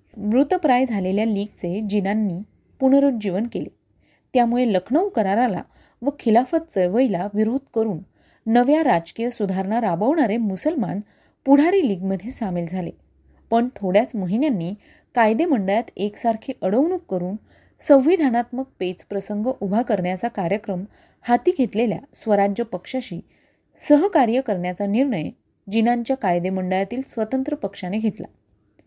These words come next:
जिना व मोतीलाल नेहरू यांनी मध्यवर्ती कायदेमंडळ गाजवले. अनेकदा सरकारचा पराभव झाला. मोतीलालांचा राष्ट्रीय मागणीचा ठराव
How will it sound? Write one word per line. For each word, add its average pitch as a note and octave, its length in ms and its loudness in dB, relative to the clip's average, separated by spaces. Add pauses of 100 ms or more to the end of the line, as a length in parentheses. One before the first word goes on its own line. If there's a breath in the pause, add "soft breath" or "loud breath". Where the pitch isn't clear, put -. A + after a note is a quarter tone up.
(180)
जिना B3+ 340 4 (400 soft breath)
व D4+ 80 2
मोतीलाल B3 480 2
नेहरू A3 400 2 (160)
यांनी G#3+ 240 0
मध्यवर्ती A#3+ 600 -4
कायदेमंडळ F#3+ 600 0
गाजवले. E3 420 -2 (920 soft breath)
अनेकदा B3 600 2
सरकारचा A#3 560 -2
पराभव G#3+ 480 -2
झाला. E3+ 200 -6 (640)
मोतीलालांचा G#3 720 4
राष्ट्रीय G3+ 360 -2
मागणीचा F3+ 440 -2
ठराव A#3+ 380 -2